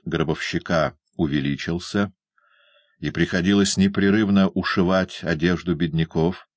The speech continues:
которая после одной-двух недель каши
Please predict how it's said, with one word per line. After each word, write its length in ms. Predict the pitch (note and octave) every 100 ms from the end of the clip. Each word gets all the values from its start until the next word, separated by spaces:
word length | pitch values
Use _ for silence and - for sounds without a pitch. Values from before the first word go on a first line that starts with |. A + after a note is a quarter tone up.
| _ _ _ -
которая 380 | D2 E2 D#2 D#2+
после 400 | - F2 - E2
одной-двух 800 | D2 D2+ E2+ F#2 C#2+ D#2 F#2 -
недель 400 | D#2+ C#2+ E2+ E2+
каши 560 | - D#2+ F#2 - F#2+